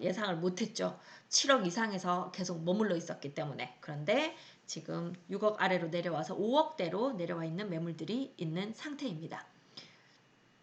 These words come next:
네, 그럼에도 불구하고요. 또, 어, 거래가 또 적정한 금액에 되는 것들은 되고 있습니다. 새뜸마을 십 단지와 십일 단지,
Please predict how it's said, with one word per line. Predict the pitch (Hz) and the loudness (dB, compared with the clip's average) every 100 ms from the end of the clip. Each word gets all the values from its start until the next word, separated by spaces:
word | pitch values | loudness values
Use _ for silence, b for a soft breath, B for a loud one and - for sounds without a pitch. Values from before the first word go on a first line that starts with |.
| _ _ _ | _ _ _
네, | - - | -10 -6
그럼에도 | - 330 339 247 | 2 4 4 2
불구하고요. | - 247 330 311 202 185 196 135 - | 0 2 6 6 4 2 0 -2 0
또, | 269 220 262 160 90 B B _ | 4 6 6 2 -2 B B _
어, | - 190 | 0 0
거래가 | 185 233 226 294 285 277 269 294 302 226 170 165 - - _ _ _ _ | 2 6 8 8 8 6 6 8 10 10 6 0 -12 -20 _ _ _ _
또 | - 214 | -10 -4
적정한 | 277 269 349 302 | -4 2 4 4
금액에 | - 269 247 | 4 4 2
되는 | 233 196 214 | 0 -2 0
것들은 | 202 175 202 | -2 -2 -6
되고 | 190 175 190 | -4 -2 -2
있습니다. | 202 - 240 156 156 160 B B B | -4 -4 -4 -2 -4 -4 B B B
새뜸마을 | - 320 311 277 | -2 0 6 6
십 | 254 311 | 6 4
단지와 | - 285 254 214 | 2 4 6 4
십일 | 208 262 247 247 | 4 2 0 2
단지, | 190 170 170 208 170 107 | 2 2 0 2 2 0